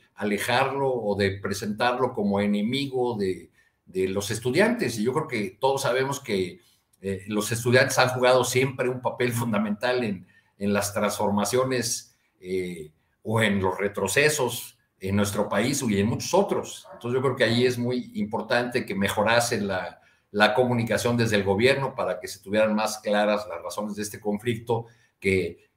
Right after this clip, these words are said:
que ha escalado de manera innecesaria. Me quedé yo por la mañana, antes de,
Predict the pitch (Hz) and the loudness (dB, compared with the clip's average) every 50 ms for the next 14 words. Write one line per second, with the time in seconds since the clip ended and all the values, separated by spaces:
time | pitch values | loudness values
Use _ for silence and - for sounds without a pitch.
0 | _ _ - 104 101 104 107 104 - - 110 104 98 98 98 101 104 101 95 90 | _ _ 0 2 4 4 4 2 0 0 0 0 0 2 2 4 4 4 4 2
1 | 90 95 95 101 101 107 107 107 104 107 123 117 156 185 185 156 123 113 113 110 | 0 0 2 2 2 2 2 0 0 0 0 2 4 4 4 4 4 2 0 0
2 | - 117 113 120 139 143 143 139 135 139 139 135 - 120 110 113 107 107 113 117 | 0 0 2 4 2 2 2 2 2 0 0 -2 -2 -2 -2 0 0 0 0 0
3 | 120 127 131 131 127 123 120 110 101 107 113 113 117 117 104 101 104 104 101 101 | 2 2 2 2 2 0 0 0 0 0 -2 0 0 0 0 2 2 2 4 2
4 | 98 92 92 - | 2 0 -2 -6